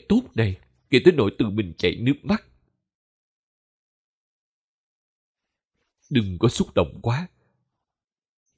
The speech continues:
Từ quý vị chảy nước mắt, con cái quý vị mới rất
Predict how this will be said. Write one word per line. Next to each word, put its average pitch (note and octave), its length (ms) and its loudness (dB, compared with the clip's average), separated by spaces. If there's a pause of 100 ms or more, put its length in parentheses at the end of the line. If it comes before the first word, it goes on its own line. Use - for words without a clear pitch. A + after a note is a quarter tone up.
(140)
Từ A2 320 4
quý F3+ 160 4
vị A2+ 160 2
chảy F#2 160 2
nước A#2+ 240 0
mắt, F#3+ 220 -2 (680)
con A2+ 260 2
cái B2 180 2
quý F3+ 140 -2
vị G2 240 0
mới A#2+ 140 2
rất F3+ 140 6